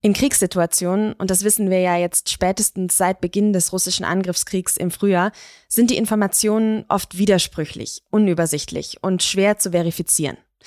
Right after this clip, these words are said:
Das muss man also auf jeden Fall im Kopf behalten, bei allem, über das wir jetzt sprechen.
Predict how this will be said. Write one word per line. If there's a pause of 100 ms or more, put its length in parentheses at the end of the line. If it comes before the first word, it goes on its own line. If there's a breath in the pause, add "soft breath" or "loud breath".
(360 loud breath)
Das
muss
man
also
auf
jeden
Fall
im
Kopf
behalten,
bei
allem,
über
das
wir
jetzt
sprechen.